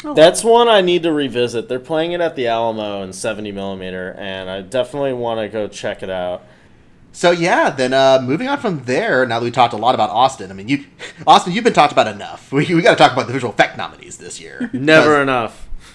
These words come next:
Speaker 3: <laughs> Um, but yeah, so the Visual Effects Society put out their nominees this year, and they have a, they have a very eclectic way they nominate, like, a lot of these guilds, where it's all, like, you know, Best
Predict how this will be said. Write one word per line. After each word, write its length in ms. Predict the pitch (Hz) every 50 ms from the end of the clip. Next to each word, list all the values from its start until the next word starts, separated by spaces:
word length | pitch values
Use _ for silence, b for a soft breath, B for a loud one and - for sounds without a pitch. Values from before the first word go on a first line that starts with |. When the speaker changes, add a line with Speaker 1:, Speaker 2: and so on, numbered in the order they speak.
| B B B B B -
Speaker 3:
<laughs> 1900 | 170 - - - - 240 - - 349 - - 320 285 - 339 330 254 277 311 - 214 202 - - - 190 196 - - - - 294 359 370 349 302 -
Um, 420 | 170 160 165 165 160 151 147 143 - B B 208 185 B
but 140 | 165 147 156
yeah, 240 | 180 226 254 196
so 240 | - - 165 143 139
the 220 | 135 139 135 135 127
Visual 300 | 120 143 190 226 269 214
Effects 260 | - - 208 233 -
Society 440 | - 170 - 151 135 127 131 131 123
put 120 | 127 147 143
out 160 | 127 - 117
their 160 | 127 143 196
nominees 420 | 185 135 110 107 107 101 95 98 -
this 260 | 104 98 - - -
year, 260 | 101 95 98 98 95
and 120 | 98 104
they 80 | 120 170
have 200 | 262 339 294 285
a, 300 | 233 180 139 - - - _ b b b b b b b b b b
they 60 | 403
have 80 | 554 554
a 40 | -
very 240 | 440 415 359 226 170
eclectic 560 | - - - - 131 147 165 - 165 - -
way 140 | 127 127 127
they 100 | 123 120 110
nominate, 400 | 110 104 107 113 120 120 117 110
like, 100 | 110 107
a 40 | 98
lot 160 | 98 101 104
of 60 | 104
these 160 | 110 110 107
guilds, 460 | - 107 107 107 113 117 120 120 -
where 80 | 110 104
it's 80 | - 123
all, 160 | 113 107 101
like, 240 | 104 101 98 - 120
you 40 |
know, 100 | 101 87 87
Best 380 | - - 160 165 - - -